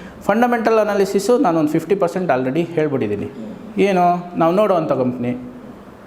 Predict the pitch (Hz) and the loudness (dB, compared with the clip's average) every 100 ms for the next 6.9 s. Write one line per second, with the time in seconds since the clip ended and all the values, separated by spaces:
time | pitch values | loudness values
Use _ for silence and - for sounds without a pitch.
0 | - - 214 220 208 214 208 214 208 180 | -12 -2 0 2 2 0 2 0 2 0
1 | 220 220 214 202 208 202 214 185 180 - | 2 0 2 2 2 2 0 0 -2 0
2 | 175 170 151 151 156 - - - 185 196 | 0 2 2 0 -2 -12 -16 -10 -2 2
3 | 196 165 208 214 185 185 175 170 156 151 | 2 2 2 2 2 2 0 0 0 0
4 | 151 151 - - - - - 147 170 175 | 0 -2 -10 -16 -18 -20 -4 0 2 2
5 | 208 196 185 196 196 190 185 170 165 180 | 2 4 4 4 4 4 2 2 -2 -2
6 | 180 170 156 160 151 143 143 135 - | 2 2 4 2 2 0 -2 -4 -6